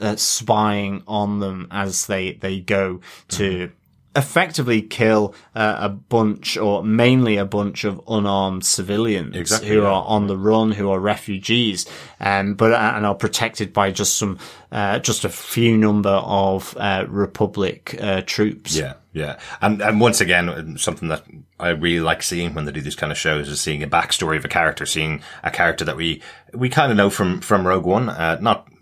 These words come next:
Speaker 2: too in depth. You just know that he's a, a, a very experienced leader of this freedom fighter or terrorist group, <laughs> effectively, and he's gone through a lot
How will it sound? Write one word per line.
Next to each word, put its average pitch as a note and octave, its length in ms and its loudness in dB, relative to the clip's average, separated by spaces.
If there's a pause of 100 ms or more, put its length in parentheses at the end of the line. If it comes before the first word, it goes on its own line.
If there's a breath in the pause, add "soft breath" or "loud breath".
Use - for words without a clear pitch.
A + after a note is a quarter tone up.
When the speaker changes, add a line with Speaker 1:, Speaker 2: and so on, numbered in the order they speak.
(140)
Speaker 2:
too B2 320 4
in F2 140 2
depth. D2+ 340 -2
You F2 80 -4
just D#2+ 180 -4
know E2 140 0
that D2 120 -6
he's D2+ 220 -4
a, D2+ 240 0 (320 loud breath)
a, D#2 260 0 (200)
a E2 120 -8
very E2+ 300 2
experienced E2 680 -2
leader D#2+ 440 -2
of D2 260 -4
this - 280 -2 (220 loud breath)
freedom G#2 360 2
fighter F#2 440 2
or E2 400 -2 (260)
terrorist F#2+ 560 2
group, A2 300 -2
<laughs> - 0 -
effectively, G2+ 680 0 (260 loud breath)
and E2 140 -2
he's E2+ 240 -4
gone E2+ 220 0
through E2+ 240 0
a D#2+ 80 0
lot E2+ 420 2